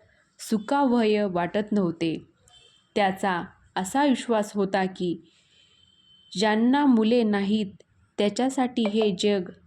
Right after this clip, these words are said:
आणि परलोक दोन्ही वेदनादायक आहेत. पुत्रांचे सुख मिळावे म्हणून राजाने अनेक उपाय केले, पण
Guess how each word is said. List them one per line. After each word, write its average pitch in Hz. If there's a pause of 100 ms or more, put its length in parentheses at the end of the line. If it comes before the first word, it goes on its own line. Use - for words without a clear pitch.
(260)
आणि 196
परलोक 202
दोन्ही 202
वेदनादायक 185
आहेत. 175 (800)
पुत्रांचे 302
सुख 262
मिळावे 226
म्हणून 196
राजाने 196 (460)
अनेक 247
उपाय 202
केले, 170 (360)
पण 185